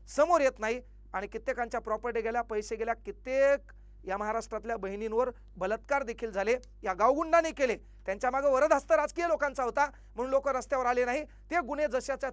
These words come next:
तसेच गेले. महाराष्ट्रात खऱ्या अर्थानं आणखी गोरगरिबाला न्याय मिळाला नाही. मग प्रश्न पडतो, कायदा नेमका श्रीमंताचा आहे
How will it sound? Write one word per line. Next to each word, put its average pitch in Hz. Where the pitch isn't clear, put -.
तसेच 302
गेले. 240
महाराष्ट्रात 254
खऱ्या 226
अर्थानं 247
आणखी 233
गोरगरिबाला 269
न्याय 226
मिळाला 226
नाही. 262
मग 196
प्रश्न 302
पडतो, 269
कायदा 233
नेमका 269
श्रीमंताचा 262
आहे 302